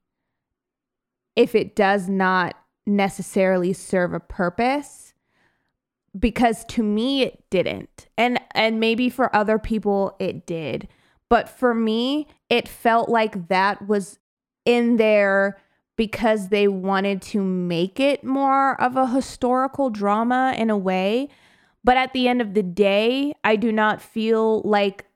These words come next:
all of that extra side story and delving really into the true history of the world,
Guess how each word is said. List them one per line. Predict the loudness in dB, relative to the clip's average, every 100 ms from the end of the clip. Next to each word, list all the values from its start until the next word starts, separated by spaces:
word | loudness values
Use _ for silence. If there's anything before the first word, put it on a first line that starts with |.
| _
all | 2 2 2 2
of | -2 -4
that | -2 0 -2 -2
extra | -6 -6 -6 -6
side | -6 -8 -2 0 0 0 -2 -8 _ _
story | -20 -4 0 2 2 0
and | 0 0
delving | 2 2 2 0 0
really | 2 2 0 -2
into | -4 -4 -4
the | -6
true | -6 -2 -2
history | 0 -4 -4 -2 0
of | 0 -2
the | -6
world, | -4 -4 0 0 0